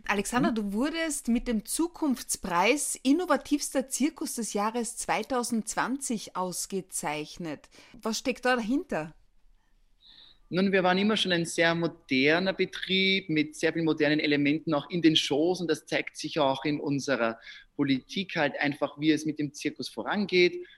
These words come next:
Speaker 2: Sprich, wir versuchen natürlich Plastik zu vermeiden. Wir versuchen eine ökonomische Route mit dem Zirkus zu planen.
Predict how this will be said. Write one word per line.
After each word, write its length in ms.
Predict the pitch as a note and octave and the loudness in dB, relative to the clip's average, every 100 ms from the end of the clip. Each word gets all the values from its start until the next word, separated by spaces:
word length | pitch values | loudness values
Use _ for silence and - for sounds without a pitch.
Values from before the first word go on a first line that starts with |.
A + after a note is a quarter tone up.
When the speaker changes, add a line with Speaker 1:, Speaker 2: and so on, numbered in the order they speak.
| _ | _
Speaker 2:
Sprich, 540 | - - D#3 F3 E3+ - | -12 -8 0 0 0 2
wir 100 | D3+ | 2
versuchen 440 | D3 - E3+ D3+ | 2 -2 -4 -2
natürlich 420 | C#3 C#3 G3 A3 | -2 0 -2 -4
Plastik 480 | - F#2+ - - B2 | -6 -6 -6 -8 -6
zu 100 | C3+ | -6
vermeiden. 500 | B2 A2+ G2 F#2+ G#2+ | -2 0 0 0 -2
Wir 80 | G#2+ | -6
versuchen 420 | - - C3+ - | -6 -10 -8 -2
eine 140 | C3 C3 | 0 0
ökonomische 720 | C3 C#3 C#3 D3 D#3 - E3+ | -4 -4 -2 0 0 0 -2
Route 440 | E3 G#3+ A3 F#3+ | 0 -2 -2 -2
mit 160 | F3 F3 | 0 -4
dem 100 | E3+ | 0
Zirkus 320 | E3+ E3+ E3 | 0 0 -6
zu 120 | E3 | -8
planen. 480 | - D#3+ C#3+ D3 | -4 -2 0 -2